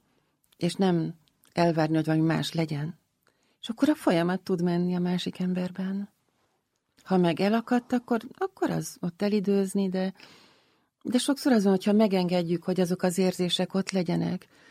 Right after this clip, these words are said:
azok kimondódjanak, és ezt én meg tudom hallgatni úgy, hogy se nem háborodok fel, se nem botránkozok, és nem, nem,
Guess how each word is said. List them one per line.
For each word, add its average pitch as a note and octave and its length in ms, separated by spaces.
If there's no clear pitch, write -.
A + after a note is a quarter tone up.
azok E3+ 220
kimondódjanak, F3 1200
és E3+ 200
ezt F3 280
én E3+ 320
meg G3 200
tudom E3 280
hallgatni E3+ 540
úgy, E3 220
hogy D#3+ 320
se - 200
nem G#3 180
háborodok E3+ 640
fel, - 180
se - 180
nem E3 380
botránkozok, F3 760
és G3 360
nem, A3 220
nem, F#3+ 300